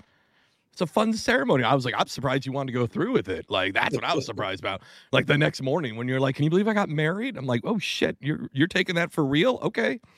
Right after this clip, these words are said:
Speaker 2: It's shocking that they're still together. That's pretty cool.
Speaker 1: It really is, actually, uh, especially 'cause they're both in the military. Like, uh, you're kinda doomed. And that was their first
Speaker 2: Oh.
Speaker 1: marriage, and, and it's their only one.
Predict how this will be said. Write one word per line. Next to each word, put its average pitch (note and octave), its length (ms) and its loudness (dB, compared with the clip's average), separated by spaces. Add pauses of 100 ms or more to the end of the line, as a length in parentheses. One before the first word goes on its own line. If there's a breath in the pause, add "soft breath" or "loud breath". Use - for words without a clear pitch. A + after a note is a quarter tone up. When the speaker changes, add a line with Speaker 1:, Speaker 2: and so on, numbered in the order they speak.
(300 soft breath)
Speaker 2:
It's C3+ 140 2
shocking C#3+ 500 8
that A2 120 2
they're G2 120 -4
still A2 260 2
together. F#2+ 420 0
That's G#2 220 -2
pretty C3 200 -2
cool. F2+ 440 -4 (440)
Speaker 1:
It C3 200 4
really C3+ 480 2
is, B2+ 180 -2
actually, G2+ 480 -6 (140)
uh, G#2 260 0
especially - 380 -6
'cause A2+ 80 0
they're A#2 80 -2
both A2 260 0
in A2+ 60 -8
the G#2 80 -8
military. F#2 680 -4
Like, F2 260 -6
uh, E2+ 300 -4 (180)
you're F#2 120 -6
kinda G#2+ 240 0
doomed. F#2+ 500 -4
And G2 140 -4
that A#2+ 100 0
was A2 100 -16
their A2 120 -10
first B2 340 -8
Speaker 2:
Oh. B3 40 4
Speaker 1:
marriage, A3 400 6
and, F2 280 -12
and G#2 120 -4
it's F#2+ 100 -12
their G2+ 160 -4
only G#2+ 240 -4
one. D2 240 -12